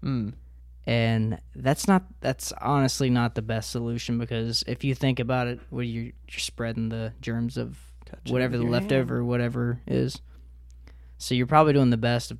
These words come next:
Speaker 2: patting it down, but I don't use public bathrooms enough to really have a strategy.
Speaker 1: Hmm. So what
Speaker 2: What do
Speaker 1: about
Speaker 2: you, what do you do?
Speaker 1: technological advan-, I mean, I just, I, I just go for it.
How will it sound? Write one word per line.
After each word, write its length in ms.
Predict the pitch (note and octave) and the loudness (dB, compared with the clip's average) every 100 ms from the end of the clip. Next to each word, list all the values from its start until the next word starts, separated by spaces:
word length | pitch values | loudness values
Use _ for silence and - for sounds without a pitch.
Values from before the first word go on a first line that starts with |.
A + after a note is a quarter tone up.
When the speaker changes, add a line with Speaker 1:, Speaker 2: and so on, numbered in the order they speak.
| - - | -16 -18
Speaker 2:
patting 400 | - C3 B2 A#2+ | -6 -2 0 0
it 120 | A#2 A2 | -2 -2
down, 540 | A#2+ A#2 A2 A2+ A#2+ - | -2 0 -2 -2 -6 -6
but 120 | C3 | -2
I 60 | D#3 | 0
don't 180 | E3+ D3 | 0 -2
use 160 | C#3 - - | -4 -8 -16
public 300 | - A#2+ B2 | -8 -6 -6
bathrooms 420 | B2 A#2+ B2 A#2+ | -6 -6 -4 -4
enough 220 | A#2+ B2+ - | -4 -6 -6
to 80 | A#2+ | -8
really 400 | A#2+ A#2+ C3 B2 | -6 -6 -8 -8
have 140 | B2 | -6
a 40 | B2+ | -6
strategy. 680 | - B2 B2+ C3 B2 B2 - - - - - | -6 -4 -6 -6 -6 -8 -12 -20 -20 -18 -14
Speaker 1:
Hmm. 180 | A2+ A#2 - - - - | -14 -14 -18 -20 -20 -16
So 200 | - E3 | -4 -2
what 100 | D3+ - | -2 0
Speaker 2:
What 120 | F3+ | 2
do 40 | E3 | 4
Speaker 1:
about 160 | A3 | 2
Speaker 2:
you, 60 | - | 0
what 100 | D3+ | 2
do 40 | D#3 | 2
you 100 | D3+ | 2
do? 80 | A2 | 0
Speaker 1:
technological 840 | - - D3+ D3 D#3 C#3+ - A#2 | -2 -2 -2 -2 -2 -6 -6 -6
advan-, 260 | A2+ A#2 - | -4 -8 -6
I 80 | B2+ | -4
mean, 180 | A#2 | -2
I 140 | C3 C#3+ | 0 -2
just, 360 | A2 - - - | -4 -8 -8 -6
I, 260 | A#2+ - - - - - - | -4 -4 -8 -20 -20 -18 -12
I 100 | A2+ | -10
just 280 | - - - | -10 -14 -12
go 140 | - | -12
for 260 | - - - | -12 -10 -10
it. 160 | - | -10